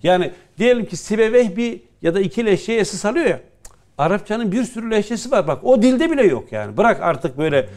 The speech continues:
Speaker 1: Türkçe gibi, e, bilim dili haline gelmemiş dilleri, karşılaştırmalı dil kültürü yok. Karşılaştırmalı lehçe bilimi yok. Bunların tamamı modern dil,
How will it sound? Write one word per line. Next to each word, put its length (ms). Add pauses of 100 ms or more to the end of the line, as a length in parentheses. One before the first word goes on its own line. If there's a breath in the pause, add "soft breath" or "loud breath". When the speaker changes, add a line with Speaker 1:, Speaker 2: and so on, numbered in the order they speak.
(140 loud breath)
Speaker 1:
Türkçe 320
gibi, 360 (340 soft breath)
e, 220
bilim 280
dili 140
haline 380
gelmemiş 480
dilleri, 340
karşılaştırmalı 800
dil 160
kültürü 420
yok. 180
Karşılaştırmalı 720
lehçe 320
bilimi 260
yok. 240 (300 loud breath)
Bunların 380
tamamı 460
modern 480
dil, 220